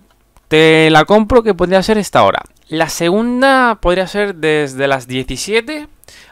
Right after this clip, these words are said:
hasta las diecisiete cuarenta y cinco. La otra de ocho a ocho cuarenta y cinco. Horrible, nefasto,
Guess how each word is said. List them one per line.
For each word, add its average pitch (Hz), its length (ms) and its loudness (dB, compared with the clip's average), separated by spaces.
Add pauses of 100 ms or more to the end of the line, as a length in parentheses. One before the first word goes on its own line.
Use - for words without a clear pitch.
hasta - 200 -6
las 139 120 -4
diecisiete 139 400 -6
cuarenta 151 280 -4
y - 20 -10
cinco. 143 300 -8
La 127 160 6
otra 208 320 6
de 156 120 4
ocho 269 360 0 (180)
a 160 120 0
ocho 170 180 -4
cuarenta 175 240 -4
y - 20 -16
cinco. 143 440 -12 (1400)
Horrible, 123 460 -4 (360)
nefasto, - 680 -4